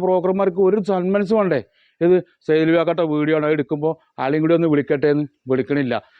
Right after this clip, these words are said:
വിൽക്കേണ്ട പാർട്ടി പിന്നെ നമ്മളെ വിളിക്കുമോ? കാരണം ഓർക്ക് പൈസ കിട്ടല്ലേ? ഏ? ആ,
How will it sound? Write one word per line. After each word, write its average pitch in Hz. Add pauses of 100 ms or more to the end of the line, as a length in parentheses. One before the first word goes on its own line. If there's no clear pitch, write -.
(240)
വിൽക്കേണ്ട 170
പാർട്ടി 180
പിന്നെ 185
നമ്മളെ 180
വിളിക്കുമോ? 156
കാരണം 143
ഓർക്ക് 151
പൈസ 160
കിട്ടല്ലേ? 147 (800)
ഏ? - (1080)
ആ, -